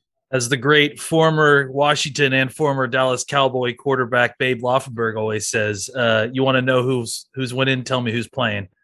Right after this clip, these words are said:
I, I definitely agree on the attrition part as well. I think injuries always change the angles here. All right, uh, Patricia, I think you're up next. Uh, give me your, give me your thoughts on the Dallas Cowboys.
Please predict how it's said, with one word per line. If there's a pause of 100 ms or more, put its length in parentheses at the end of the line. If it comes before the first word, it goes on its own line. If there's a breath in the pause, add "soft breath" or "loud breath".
I, (100)
I
definitely
agree
on
the
attrition
part
as
well.
I
think (320 soft breath)
injuries
always
change
the
angles
here. (400 loud breath)
All
right,
uh, (180)
Patricia,
I
think
you're
up
next.
Uh,
give
me
your,
give
me
your
thoughts
on
the
Dallas
Cowboys.